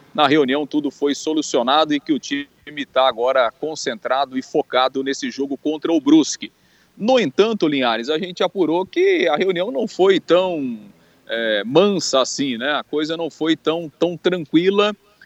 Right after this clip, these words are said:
como, é, fez parecer essa nota oficial divulgada pelo Londrina. O que a gente apurou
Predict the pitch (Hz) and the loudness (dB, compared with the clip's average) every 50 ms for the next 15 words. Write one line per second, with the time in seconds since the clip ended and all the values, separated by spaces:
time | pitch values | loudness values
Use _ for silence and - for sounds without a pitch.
0 | _ _ _ - 156 160 170 175 175 170 165 151 127 120 110 98 - - 117 113 | _ _ _ -2 0 0 0 2 0 2 4 4 2 2 2 -2 -2 -4 -2 -2
1 | 110 107 110 - - - 147 151 151 - - - 156 147 135 120 - - - 135 | -2 -4 -4 -8 -8 -6 -2 -2 -2 -2 0 0 2 2 2 0 0 0 4 4
2 | 143 143 143 - - 156 139 123 127 131 135 - 139 131 - - - 131 131 135 | 4 4 4 0 0 -4 -4 -2 -2 -4 -2 -2 -4 -6 -6 -2 0 0 0 0
3 | 131 131 131 131 117 123 127 131 135 127 - - 143 143 143 127 - - - 117 | 0 -2 -2 -2 0 2 2 2 2 0 0 -2 -2 0 0 -2 -4 -8 -18 -16
4 | 127 - 156 151 160 160 - 165 151 - - 147 127 135 156 175 190 | -4 -2 -2 -2 -2 -2 -2 -2 -2 0 0 0 2 4 4 2 2